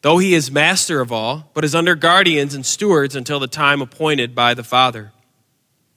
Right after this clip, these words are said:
Even so, we, when we were children,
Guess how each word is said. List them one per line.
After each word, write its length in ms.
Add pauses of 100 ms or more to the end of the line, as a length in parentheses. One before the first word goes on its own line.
(280)
Even 240
so, 400 (640)
we, 360
when 180
we 120
were 140
children, 500